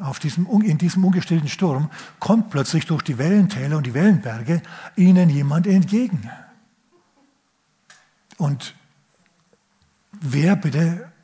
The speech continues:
läuft auf dem Wasser um zwischen drei und sechs Uhr morgens, so um vier in der Früh? Der Klabautermann, wer sonst?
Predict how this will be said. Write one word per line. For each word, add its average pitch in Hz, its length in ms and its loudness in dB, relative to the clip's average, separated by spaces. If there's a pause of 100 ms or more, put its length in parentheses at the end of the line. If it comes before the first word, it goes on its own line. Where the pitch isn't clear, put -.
läuft 151 360 -2
auf 127 140 -6
dem 139 100 -6
Wasser 165 400 -4
um 135 360 -6
zwischen 143 280 -6
drei 127 220 -6
und 135 120 -6
sechs - 220 -8
Uhr 131 60 -8
morgens, 113 400 -10
so 131 80 -10
um 117 120 -8
vier 127 220 -8
in 117 60 -6
der 113 80 -8
Früh? 107 260 -14 (920)
Der 147 100 -4
Klabautermann, 214 640 4
wer 139 120 -2
sonst? - 420 -4